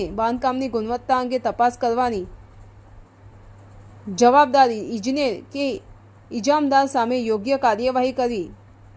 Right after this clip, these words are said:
તેમજ છોટાઉદેપુર જિલ્લામાં આવતા તમામ બ્રિજોની ચકાસણી કરી ફિટનેસ સર્ટિફિકેટ બનાવવામાં આવે, ફિટનેસ જાહેર કરવામાં આવે તેમજ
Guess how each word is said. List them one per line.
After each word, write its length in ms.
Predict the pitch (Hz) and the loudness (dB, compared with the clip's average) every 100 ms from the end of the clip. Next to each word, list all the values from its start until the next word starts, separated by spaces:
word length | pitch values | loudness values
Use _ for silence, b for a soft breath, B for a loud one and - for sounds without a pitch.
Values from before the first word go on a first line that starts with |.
| - - - | -20 -20 -14
તેમજ 200 | - 294 330 320 | -6 -2 -2 0
છોટાઉદેપુર 520 | 254 294 294 302 302 | 0 2 0 -2 -4
જિલ્લામાં 540 | 233 247 262 262 269 233 | -4 -2 0 0 0 0
આવતા 260 | 240 277 | 0 -2
તમામ 380 | 262 233 254 277 | -2 -2 -2 -2
બ્રિજોની 460 | 233 233 262 269 233 | -2 -4 -2 -2 -2
ચકાસણી 540 | 233 233 254 262 277 | -4 0 0 0 -4
કરી 240 | 254 269 254 | -2 -2 -4
ફિટનેસ 380 | 208 220 269 277 | -8 -8 -6 -4
સર્ટિફિકેટ 560 | 247 226 233 247 262 | -4 -4 -6 -4 -4
બનાવવામાં 500 | 240 233 233 233 240 | -2 -2 -2 -2 0
આવે, 180 | 254 233 190 - - - - - - - - | 0 0 -2 -8 -20 -20 -20 -20 -20 -20 -10
ફિટનેસ 440 | 262 254 330 320 - - - - - 185 | -8 -4 -4 -4 -8 -20 -20 -20 -18 0
જાહેર 340 | 240 233 302 | 2 4 2
કરવામાં 440 | 285 262 254 254 247 | 0 0 0 0 0
આવે 160 | 240 202 | 0 -4
તેમજ 380 | 262 269 262 | -4 -2 -4